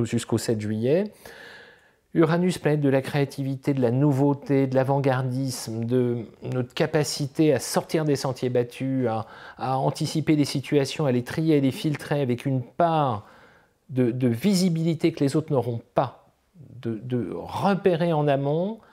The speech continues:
l'élément manquant dans une combinaison, d'anticiper, euh, là où d'autres n'auront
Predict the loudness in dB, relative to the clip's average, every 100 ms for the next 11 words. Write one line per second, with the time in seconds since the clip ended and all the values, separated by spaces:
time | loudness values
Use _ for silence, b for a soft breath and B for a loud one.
0 | b b b b 2 4 4 4 4 4
1 | 4 2 2 0 2 2 0 0 2 2
2 | 2 0 -2 -4 -10 B B -4 2 2
3 | 2 -4 -4 -6 -4 2 4 4 0 -6
4 | -12 -10 -10 -10 -12 -6 2 4 6 6
5 | 6 4 4 2 0